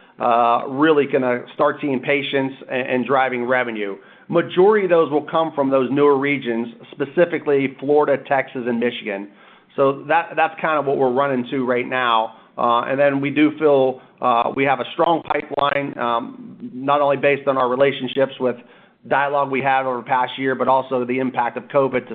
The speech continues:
some practices. So we're, we're excited to get back on the growth, uh, kind of, uh,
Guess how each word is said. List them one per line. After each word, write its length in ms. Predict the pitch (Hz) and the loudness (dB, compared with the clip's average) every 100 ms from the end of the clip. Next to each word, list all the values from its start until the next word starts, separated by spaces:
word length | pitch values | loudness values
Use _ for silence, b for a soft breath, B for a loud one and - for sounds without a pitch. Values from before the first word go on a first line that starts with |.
| 107 | -4
some 180 | 123 117 | -4 -2
practices. 600 | 123 120 - - 110 98 - b b b _ - | -4 -4 -10 -10 -10 -10 -16 b b b _ -2
So 720 | 127 127 123 117 131 135 135 | 2 2 0 -2 -8 -8 -2
we're, 180 | 139 135 | -2 2
we're 280 | 135 123 | 2 2
excited 340 | - 165 156 156 | 0 0 2 0
to 40 | |
get 140 | 147 147 | -2 2
back 260 | 139 139 | 2 2
on 100 | 139 131 | -2 -2
the 60 | |
growth, 400 | 117 135 143 143 | 0 2 0 2
uh, 260 | 147 139 139 | 2 2 0
kind 180 | 147 139 | 0 2
of, 160 | 135 131 | 2 2
uh, 280 | 135 127 | 2 0